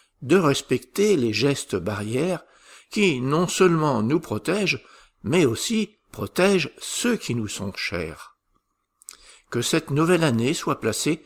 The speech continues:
sous le signe du respect du prochain dans la fraternité, de la charité et de la confiance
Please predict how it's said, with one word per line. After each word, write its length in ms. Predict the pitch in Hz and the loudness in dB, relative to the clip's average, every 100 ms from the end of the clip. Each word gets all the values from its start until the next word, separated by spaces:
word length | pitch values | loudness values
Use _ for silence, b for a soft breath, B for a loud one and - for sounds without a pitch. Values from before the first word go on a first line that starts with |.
| B B B | B B B
sous 160 | - | -2
le 120 | 135 127 | 2 2
signe 360 | - 143 113 | 2 2 0
du 200 | 101 104 | 0 -4
respect 600 | 90 - 123 - - 127 | -4 -4 -4 -4 -4 -4
du 140 | 110 104 | -2 -6
prochain 480 | - 113 - 113 107 _ _ _ | -4 -4 -2 -2 -4 _ _ _
dans 240 | 98 117 | -6 0
la 100 | 117 | 0
fraternité, 880 | - - 107 - 120 131 - 208 - _ b b b b b | 0 -2 -2 -2 -4 -4 -4 -4 -4 _ b b b b b
de 160 | - 143 | 0 4
la 120 | 143 | 4
charité 720 | 107 - 123 139 - 196 220 - b b b - | 2 -2 -2 -4 0 0 0 -6 b b b 2
et 120 | 170 | 4
de 100 | 127 | 4
la 140 | 104 | 0
confiance 720 | - 160 151 147 117 165 - | -2 -2 -2 -2 -2 -2 -6